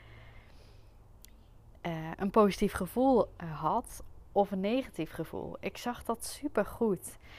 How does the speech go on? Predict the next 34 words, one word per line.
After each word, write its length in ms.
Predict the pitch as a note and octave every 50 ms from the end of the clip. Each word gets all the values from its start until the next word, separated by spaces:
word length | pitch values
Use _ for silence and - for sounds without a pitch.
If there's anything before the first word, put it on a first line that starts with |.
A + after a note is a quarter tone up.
| - - - -
En 160 | F#3+ G3 -
ik 220 | - A3+ B3 - -
dacht 280 | A3 G#3 G#3 - -
de-, 200 | - F#3+ F3 - -
dus 380 | - F3+ F3 G3+ F3+ F3+ - -
meer 240 | F3+ E3+ F3 F3
van, 180 | E3+ E3 D#3+ D#3+
"Hè? 320 | D#3+ E3+ G#3+ B3+ C#4+ D#4 E4 - - - - - - - - - -
Volgens 300 | - - - F#3+ - -
mij 200 | - G#3 G#3+ A#3+ A#3
kun 180 | - A3+ G#3+ G#3+
jij 140 | G#3 F#3+
dit 220 | F#3+ F#3 F3+ F3 -
juist 460 | - - G3+ A3+ C4 C4+ - - -
best 240 | - A3+ C4 B3+ -
wel 140 | E3 D#3 D#3
heel 220 | D#3 D#3+ D#3 D#3
goed, 440 | - - - D#4+ D4 G#3 E3+ - -
maar 180 | F#3 F#3 F#3
je 120 | G3 G3 F#3+
weet 200 | G3 A3+ A#3 G#3
niet 160 | G#3+ G#3 F#3+
zo 100 | - F#3+
goed 260 | - - G3 F#3 - E3+
wat 240 | D#3+ F#3 G3 G3 -
je 80 | - E3+
moet 200 | E3 E3 D#3 -
voelen. 340 | - - C#4+ D4 G3+ D#3+ E3
Je 80 | F3
bent 200 | E3+ F#3 G3+ G3
de 120 | - F3+ E3+
weg 220 | G#3 B3+ C4 -
kwijtgeraakt 840 | - - F#3 F3 - - - - E3+ D#3+ - E3+ E3+ E3 E3+ - -
in 340 | - - F3 F3 F3 F3 F3